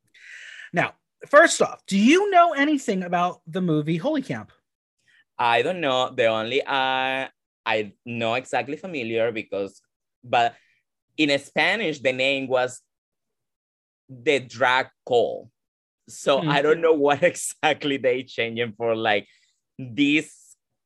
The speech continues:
Speaker 2: like, drag camp. And I was like, "Okay, this is a little confusion in the translator," but
Speaker 1: It was l-,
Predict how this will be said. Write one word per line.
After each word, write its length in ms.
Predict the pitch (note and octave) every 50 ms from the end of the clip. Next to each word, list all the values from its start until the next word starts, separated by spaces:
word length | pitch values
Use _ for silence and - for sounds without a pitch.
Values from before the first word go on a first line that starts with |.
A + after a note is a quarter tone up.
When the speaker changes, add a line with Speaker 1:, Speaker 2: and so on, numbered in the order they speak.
| _ _ _ _ _ _ B2+
Speaker 2:
like, 340 | B2 A#2 A#2 A2+ G#2 F#2+ G2
drag 460 | - A2+ A2+ G#2 G#2+ A2+ A#2+ C3+ - _ _ _
camp. 320 | - C#3+ C#3 C#3 C#3+ D3+ -
And 120 | - C3+ C3+
I 20 |
was 240 | C3 C3 C3+ C3+ C#3 C#3+
like, 240 | D3 C#3+ C#3 - _ _ _ _ _ _ _ _ _ _ -
"Okay, 440 | E3+ F#3 - G#3 F#3+ F3+ F3 E3+ D#3+ -
this 160 | C3+ C3 -
is 40 | -
a 60 | D#3
little 180 | D#3 D#3+ D#3+ E3+
confusion 540 | E3+ E3+ D3+ - D#3 E3 D#3+ - - D#3 D#3+
in 100 | D#3+ D#3
the 80 | D#3
translator," 680 | D3+ - - F3+ G3+ - - A#2+ G#2+ G2+ G2+ A2+ A#2 B2+ -
but 240 | A2+ G#2+ G#2 G#2 - _ _ _ -
Speaker 1:
It 40 | F3
was 180 | F3+ F3+ F3
l-, 120 | G3+ F#3+